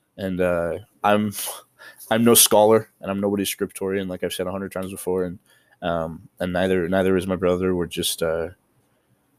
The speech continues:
we're just sharing what, what we believe to be true, and, uh, we have been known to be wrong from time to time. So, uh, hopping right in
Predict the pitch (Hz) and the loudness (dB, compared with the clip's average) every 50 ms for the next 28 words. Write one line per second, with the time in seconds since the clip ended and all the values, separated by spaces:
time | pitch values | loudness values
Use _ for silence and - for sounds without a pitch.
0 | _ _ _ _ _ - 101 98 101 - - 104 98 92 90 92 92 82 - 92 | _ _ _ _ _ 2 4 4 4 4 4 4 4 4 4 4 2 2 2 2
1 | 92 92 90 90 82 87 85 82 80 - - - 80 - - 85 85 85 85 78 | 0 0 0 0 -2 -2 -4 -4 -4 -8 -8 -8 -8 -6 -4 -2 -2 -2 -2 -4
2 | 78 78 76 78 - - - 95 - _ _ - 95 92 104 101 95 95 98 92 | -4 -6 -6 -6 -6 -6 -8 -12 -16 _ _ -8 -6 -2 0 0 0 0 0 0
3 | 90 90 92 92 90 95 95 92 82 80 78 - 80 - - 85 85 82 - - | 0 0 0 0 0 0 2 2 2 0 -2 -8 -12 -10 -8 -8 -8 -8 -10 -12
4 | - - - - _ _ _ _ _ _ _ _ _ _ _ _ _ _ _ _ | -12 -14 -14 -14 _ _ _ _ _ _ _ _ _ _ _ _ _ _ _ _
5 | _ _ _ _ - - - 113 110 107 104 107 104 104 98 98 85 - - _ | _ _ _ _ -2 4 6 8 8 8 8 8 8 8 6 4 4 0 -6 _
6 | - - - - - _ _ _ _ _ _ _ _ _ _ _ _ _ _ _ | -8 -8 -8 -10 -12 _ _ _ _ _ _ _ _ _ _ _ _ _ _ _
7 | _ _ - - - 123 120 - 135 117 117 113 113 113 107 104 101 107 104 | _ _ -12 -2 0 0 0 0 0 0 0 2 2 2 2 0 0 -2 -6